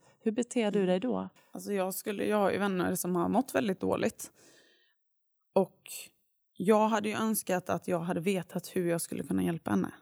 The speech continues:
Speaker 2: För jag känner att man vet, alltså, du har ingen aning om vart du ska vända dig. Verkligen, det
Speaker 1: Inte
Speaker 2: finns
Speaker 1: nu heller?
Speaker 2: Nej.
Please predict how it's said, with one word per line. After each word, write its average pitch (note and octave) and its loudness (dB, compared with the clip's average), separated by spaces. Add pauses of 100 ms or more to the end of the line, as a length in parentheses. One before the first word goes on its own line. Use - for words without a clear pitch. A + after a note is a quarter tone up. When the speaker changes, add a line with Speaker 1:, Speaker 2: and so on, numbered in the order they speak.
(160)
Speaker 2:
För - 0
jag F#3+ 6
känner F3+ 2
att - -6 (460)
man F#3+ 4
vet, G3 2
alltså, G3 0
du F#3 -2
har F#3+ 2
ingen G3+ 6
aning F#3 4
om F3+ 2
vart F3 2
du D#3+ -4
ska - -6
vända F3 0
dig. G3 2 (640)
Verkligen, F#3+ 2
det F3 2
Speaker 1:
Inte C#4 8
Speaker 2:
finns A#3 2
Speaker 1:
nu A3 2
heller? F#3+ 2
Speaker 2:
Nej. F3 4